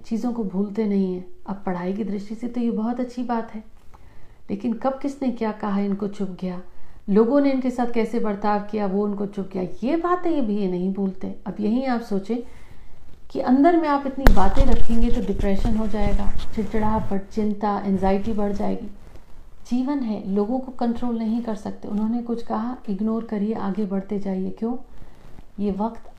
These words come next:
आपका कीमती है, लोगों की अपनी सोच है। आपको जो ये गिफ्ट मिला है, आपकी मेमोरी इतनी शार्प है, आप पर लोग इतना भरोसा कर सकते हैं क्योंकि आप भरोसा नहीं तोड़ते। इनको यूज़ करिए,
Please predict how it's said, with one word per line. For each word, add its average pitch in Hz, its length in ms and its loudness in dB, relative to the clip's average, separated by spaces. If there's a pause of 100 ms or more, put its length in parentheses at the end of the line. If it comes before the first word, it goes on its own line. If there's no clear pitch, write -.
आपका 185 380 -6
कीमती 208 500 -6
है, 185 180 -4
लोगों 214 460 0 (500)
की 285 140 -2
अपनी 311 440 0
सोच 233 360 0
है। 196 160 -4 (640)
आपको 262 420 0
जो 269 140 -4
ये 233 160 0
गिफ्ट 254 360 -2
मिला 220 180 0
है, 220 140 6
आपकी - 280 10
मेमोरी 214 340 4
इतनी 269 300 0
शार्प 208 420 -4
है, 196 140 -2
आप - 420 -6
पर 226 80 -2
लोग 208 280 -4
इतना 233 260 -6
भरोसा 202 460 -2
कर 233 180 -4
सकते 208 320 -8
हैं 214 100 -4
क्योंकि 220 200 -6
आप 196 80 -4
भरोसा 196 420 -2
नहीं 220 160 -2
तोड़ते। 196 380 -8 (800)
इनको 202 280 0
यूज़ 269 300 -6
करिए, 254 300 -6